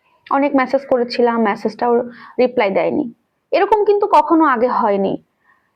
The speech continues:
ভাবলাম হয়তো ব্যস্ত আছে, পরে ব্যাক করবে, কিন্তু অনেক দিন পেরিয়ে গেল, প্রায় তিন থেকে চার দিনের মতো পার হয়ে গেল, ওর সাথে আমার কোনো যোগাযোগ হয় না। আমি খুব টেনশনে পড়ে গেলাম। হঠাৎ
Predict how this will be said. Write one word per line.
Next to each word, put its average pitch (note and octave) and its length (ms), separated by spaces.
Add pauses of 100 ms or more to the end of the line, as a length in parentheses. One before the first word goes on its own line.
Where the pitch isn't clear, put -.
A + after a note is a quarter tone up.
(420)
ভাবলাম E4+ 360
হয়তো E4 260
ব্যস্ত C#4+ 320
আছে, C4+ 280 (180)
পরে A#3+ 200
ব্যাক A#3 220
করবে, A#3 300 (500)
কিন্তু E4+ 240 (180)
অনেক D#4 320
দিন F4 140
পেরিয়ে B3+ 340
গেল, F#3+ 180 (200)
প্রায় A#3+ 300 (240)
তিন C4+ 160
থেকে C4+ 180 (100)
চার B3 240
দিনের C4 220
মতো B3+ 200
পার A#3 240
হয়ে B3 160
গেল, B3+ 140
ওর B3+ 140
সাথে B3 220
আমার B3 140
কোনো B3 200
যোগাযোগ A3 440
হয় - 220
না। - 60 (800)
আমি C#4+ 160
খুব D#4 200 (100)
টেনশনে A#3+ 380
পড়ে A#3 240
গেলাম। - 240 (560)
হঠাৎ E4+ 260